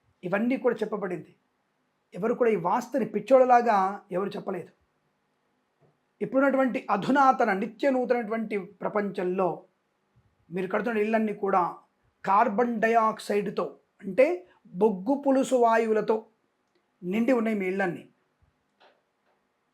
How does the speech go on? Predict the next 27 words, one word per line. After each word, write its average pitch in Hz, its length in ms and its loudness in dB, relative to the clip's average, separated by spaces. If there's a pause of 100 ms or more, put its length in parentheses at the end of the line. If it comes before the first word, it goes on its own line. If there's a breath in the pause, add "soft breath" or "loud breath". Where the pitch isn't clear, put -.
(220)
దాదాపుగా 190 580 0 (480)
ఇప్పుడంటే 233 800 2 (560)
ఇరవై 220 240 2
అంతస్తు 220 320 0
దాటి 220 340 4
కడుతున్నారనుకోండి, 202 840 -4 (220)
పర్వాలేదు, 202 360 2
పది 185 220 -4
అంతస్తు 208 300 -6
తర్వాత 220 240 2
కాస్త 214 260 -6
గాలి 190 540 0 (600)
ఉధృతంగా 240 400 4
ఉంటుంది 208 220 -2
కాబట్టి 214 320 0
కార్బన్ 208 420 0
డయాక్సైడ్ 202 360 -2
కాస్త 202 200 -6
వెళ్ళిపోతుంది. 190 640 -8 (460)
కానీ 202 100 -4
అంతకుముందంతా 247 440 0
కూడా 240 140 0
పది, 220 220 -2
పన్నెండు 233 400 0 (420)
అపార్ట్మెంట్లు, 214 480 -4
పదిహేను 220 320 -2
అపార్ట్మెంట్లేగా. 220 800 -2